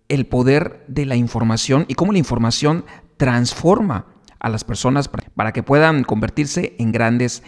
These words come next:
empresarios. Y es que en el colegio no nos enseñaron nada acerca del emprendimiento. Siempre se nos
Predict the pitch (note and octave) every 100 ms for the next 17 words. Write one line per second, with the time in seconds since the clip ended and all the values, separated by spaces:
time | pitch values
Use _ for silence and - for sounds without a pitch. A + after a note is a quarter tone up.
0 | - - G2 F#2 F#2+ E2 F2+ F#2 - -
1 | - - - F3+ A3 B3 A#3+ - F3 D3+
2 | C#3+ D3 D#3 D#3 - E3 G3+ - - -
3 | A3+ D4 G3 B2+ C3 C3 D#4 D#4 D3 -
4 | B2 F3 B3 D3 - A3+ F#3+ A2+ G#2 G2
5 | G#2+ G#2 G#2+ A2+ G#2+ G#2+ G2+ - - -
6 | G#3+ A3+ C4 A3+ - - - - - D3
7 | C3 A#2+ - -